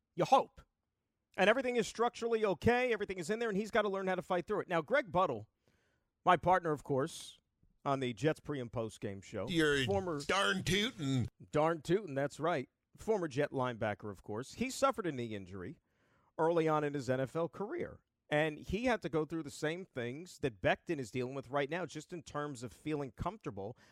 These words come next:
Speaker 1: on that leg. Here's how Greg described his own experience last night in our post-game show.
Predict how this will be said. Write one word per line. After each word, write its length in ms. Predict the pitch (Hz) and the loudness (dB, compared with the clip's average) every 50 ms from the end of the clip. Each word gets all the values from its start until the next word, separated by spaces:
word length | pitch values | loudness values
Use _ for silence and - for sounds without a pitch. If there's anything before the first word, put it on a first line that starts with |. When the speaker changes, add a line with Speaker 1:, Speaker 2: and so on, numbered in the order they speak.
| _ - _ - | _ -12 _ 4
Speaker 1:
on 200 | 139 143 151 151 | 4 4 4 4
that 200 | 151 147 - - | 2 0 2 2
leg. 280 | 175 214 190 143 - - - _ _ - | 2 2 2 0 -4 -8 -16 _ _ -2
Here's 300 | - 214 262 285 240 - | -2 0 0 0 2 4
how 200 | 226 208 190 127 101 | 4 4 4 2 -6
Greg 600 | - 131 151 185 208 196 170 139 127 131 139 143 - - | -8 -4 0 4 6 6 6 4 2 -2 -8 -10 -8 -8
described 560 | 147 151 - - - 156 170 165 156 131 - | -8 -8 -8 -8 -2 0 2 2 2 0 -2
his 240 | - 208 262 - 160 | -2 -2 -2 -2 -4
own 160 | 135 123 117 | -4 -4 -6
experience 500 | 107 - - 143 135 123 123 123 117 - | -10 -12 -8 -6 -4 -4 -4 -6 -6 -4
last 240 | 139 143 135 - - | -2 -2 -2 -2 -2
night 140 | 147 139 | -4 -4
in 40 | 139 | -4
our 60 | 123 | -6
post-game 460 | 101 - 135 123 - - 113 87 80 - | -4 -4 -4 -4 -4 -6 -8 -10 -10 -10
show. 160 | - 90 | -12 -14